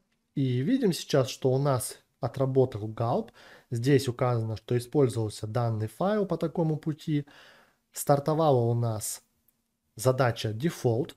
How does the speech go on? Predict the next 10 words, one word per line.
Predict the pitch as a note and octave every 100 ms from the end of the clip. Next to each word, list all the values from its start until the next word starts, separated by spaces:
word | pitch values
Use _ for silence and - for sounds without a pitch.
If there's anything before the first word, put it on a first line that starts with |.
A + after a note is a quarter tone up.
| -
как | C#3+
раз | D#3+ D3
таки | D3 D3
её | C#3+ C#3 D#3
мы | C#3 C3
экспортировали | - C#3 C3 C#3+ C3 B2 A#2+
здесь, | B2 A#2+ A#2+ B2 A#2+ - -
это | B2+ B2 A#2+
название | C3 B2 C3 B2+ A#2+
задачи, | A#2+ A#2+ B2 A#2 -